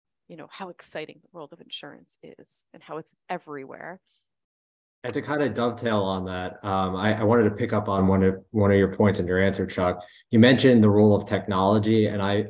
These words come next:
Speaker 2: I, uh, envision being, the waiver being,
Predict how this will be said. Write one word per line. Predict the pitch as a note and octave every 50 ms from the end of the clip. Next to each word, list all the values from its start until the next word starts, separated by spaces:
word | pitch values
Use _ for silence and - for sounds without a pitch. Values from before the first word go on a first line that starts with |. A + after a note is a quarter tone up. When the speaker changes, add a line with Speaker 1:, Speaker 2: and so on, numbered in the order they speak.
| -
Speaker 2:
I, | G#2 G#2+ G2+ G2+ G2 G2
uh, | G2 G2 F#2+ F2+ F#2+
envision | A2+ G#2 F#2+ A#2+ B2+ B2 B2+ C#3+ C3 A2
being, | G#2 A2 A2 G#2+ G2+ G2+ - -
the | - A2
waiver | G2 F2+ G2+ G2+ G#2 G2+ G2+ G#2 F#2+
being, | - G2 F#2 F#2 F2+ F2+ F2+ F2+ F2 E2+